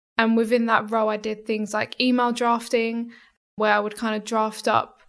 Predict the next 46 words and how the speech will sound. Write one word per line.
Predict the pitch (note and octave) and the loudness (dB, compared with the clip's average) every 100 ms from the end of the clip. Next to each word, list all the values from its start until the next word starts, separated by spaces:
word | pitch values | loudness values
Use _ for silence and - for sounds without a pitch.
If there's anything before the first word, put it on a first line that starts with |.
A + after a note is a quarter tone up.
| _ | _
the | - | -2
body | A3 A#3 A3+ | 4 4 4
of | G#3+ | 0
an | A3 | -2
email | A3 A3+ G#3+ G#3 G3+ | -4 -2 0 2 2
and | G#3+ G#3+ | 0 -2
I'll | |
send | G#3+ A3 A3 | -2 -2 -4
it | G#3 | -4
on | A3 | -6
to | A3 | -8
the | - | -8
paralegal | A3 G#3+ G#3+ G#3+ G#3+ G#3+ G#3+ G#3+ - _ | -4 0 2 0 0 -2 -4 -8 -18 _
and | A3 | 0
they | G#3+ | 2
would | G#3+ | 2
take | G#3+ A3 - | -2 -6 -8
it | |
from | - A3 | -6 -2
there. | G#3+ G#3 G#3 G#3+ G#3+ _ _ _ _ | -2 -2 -2 -6 -10 _ _ _ _
I | A3+ | 0
did | A3+ A#3+ | 2 2
a | A3+ | 2
lot | A3+ A3+ | 0 -2
of | A#3 A3+ | -2 -2
updating | G#3+ A3 - A3+ A3 A#3 A3 A3 G#3+ A3 - - | -2 -2 0 0 0 -2 -2 -2 -2 -4 -4 -2
our | A3+ | 0
internal | A3+ A3+ A#3 A3+ | 0 -2 -2 -2
systems. | - A#3+ - A3+ A#3+ C4 - - - | -4 -4 -2 0 2 2 0 -20 -6
We | A#3 | 0
have | A3 | 0
something | A3+ A#3 A3+ G#3+ | 0 -2 -2 -4
called | - G#3+ G#3 G#3+ - | 0 0 0 -6 -6
ippo, | F#3+ A3 G3+ G#3 A3 - - | -4 -2 0 0 -4 -14 -12
which | - A#3 | -8 -4
is | G#3 | -2
basically | G#3+ G#3 G#3 - G#3+ | 0 0 -4 -8 -6
where | G#3 G#3 G3+ G3+ G#3 - _ - | 0 2 2 0 -6 -14 _ 0
we | A3 A3 G#3+ | 6 6 6
update | A3 G#3+ - G#3 G3 G3 - - - | 2 0 0 0 0 -4 -8 -18 -10
the | A3+ | -4
trademarks | - A3+ A3 G#3+ G3+ - - | 2 4 4 4 2 0 -4
that | - | -2
we | A3 | -2
look | G#3 - | -4 -2
after, | A3 G#3+ - A3 B3 | -2 -2 -4 -2 -4